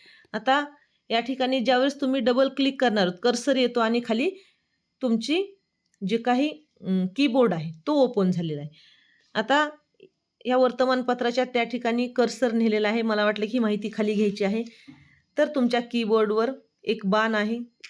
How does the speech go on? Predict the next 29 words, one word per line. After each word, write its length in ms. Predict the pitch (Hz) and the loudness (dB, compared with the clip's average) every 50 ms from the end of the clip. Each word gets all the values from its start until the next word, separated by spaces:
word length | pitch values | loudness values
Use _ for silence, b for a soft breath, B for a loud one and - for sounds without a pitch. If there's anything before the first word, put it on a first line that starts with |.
| - | -4
त्या 100 | - 226 | -2 0
बाणावर 360 | 220 202 208 196 196 196 202 196 | 2 2 0 0 0 0 -2 -2
क्लिक 320 | 202 233 240 240 233 233 | -2 -2 -2 -2 -2 -2
केल्यानंतर 360 | 226 214 202 196 196 196 - | -2 -2 0 -2 -2 -2 -2
ऑटोमॅटिक 500 | - 185 185 233 220 220 214 214 233 226 - | -2 -2 -2 -2 -4 -4 -4 -6 -8 -8 -6
ती 60 | - 214 | -4 -2
माहिती 360 | 208 196 202 202 202 208 196 - | -2 -2 -4 -4 -6 -8 -6 -4
खाली 220 | 208 202 196 202 | -4 -2 0 0
आलेली 320 | 202 196 196 196 196 190 | 0 0 0 0 2 2
आहे. 180 | 190 196 202 202 196 b b b b b b b b b b b _ _ | 0 0 -2 -6 -10 b b b b b b b b b b b _ _
त्यानंतर 400 | 233 233 233 233 233 233 247 226 | 0 0 0 0 -2 0 0 0
अशा 220 | 214 220 - 262 | 0 0 0 -4
पद्धतीनं 540 | 240 240 240 214 196 214 233 233 240 226 226 226 233 240 | -2 0 0 0 0 -2 -2 0 0 0 0 -2 -2 -2
ती 100 | 269 269 | -2 0
माहिती 360 | 254 233 220 208 214 220 220 | 0 0 0 -2 -2 -4 -4
मी 260 | 214 214 220 226 226 226 B B B B - | -2 -2 -2 -4 -6 -10 B B B B -10
अशा 180 | 190 - 233 | -4 -2 -2
वेगवेगळ्या 500 | 208 202 214 214 202 214 214 202 208 208 | 0 2 2 2 2 2 2 2 0 0
पॉइंटमध्ये 600 | 202 202 208 208 214 220 214 - 190 202 196 208 196 | 0 0 0 0 0 0 -2 -4 -4 0 0 0 0
मांडू 280 | 202 202 202 196 202 | 2 0 2 2 0
शकते 340 | 196 196 226 220 - - 208 | 0 -2 -6 -6 -4 -4 -2
पहा. 240 | 196 202 190 196 214 220 - _ _ _ _ _ _ _ _ _ _ _ _ _ _ _ _ - | -2 -2 -4 -4 -4 -8 -14 _ _ _ _ _ _ _ _ _ _ _ _ _ _ _ _ -8
तुम्हालाही 400 | 233 220 220 220 220 226 240 233 | -6 -2 0 0 2 2 2 2
मांडता 320 | 226 220 208 214 214 226 | 2 0 0 0 0 -2
येईल. 120 | 214 220 202 | -2 0 2
ज्यावेळेस 320 | 233 240 240 262 254 - | 2 2 2 0 -2 -2
तुम्ही 160 | 262 247 262 | -2 -2 -2
प्रॅक्टिस 480 | 254 - 240 240 240 - - 285 277 - | -2 -2 -4 -4 -4 -6 -6 -6 -6 -2
करताल 380 | - 269 254 247 233 196 160 | 0 0 0 0 -2 -2 -4